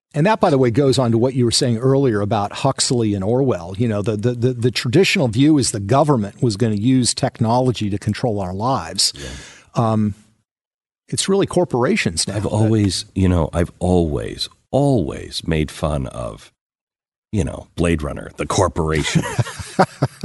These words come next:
Speaker 2: Please shut up about the corporation. It's the government. No.
Speaker 1: Right, right.
Speaker 2: No, we are now entering the time where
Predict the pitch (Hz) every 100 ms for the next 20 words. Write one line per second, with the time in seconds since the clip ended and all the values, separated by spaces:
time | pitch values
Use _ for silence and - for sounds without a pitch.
0 | 147 - 131 - 180 147 90 - 78 82
1 | 73 85 - 104 95 92 87 90 - 85
2 | 87 - 98 117 127 82 - 85 123 202
3 | 214 - 64 - 123 113 - _ _ -
4 | 120 113 151 64 62 110 131 127 104 98
5 | 98 131 143 - 113 117 - 117 104 101
6 | 92 71 82 - 131 135 85 87 95 98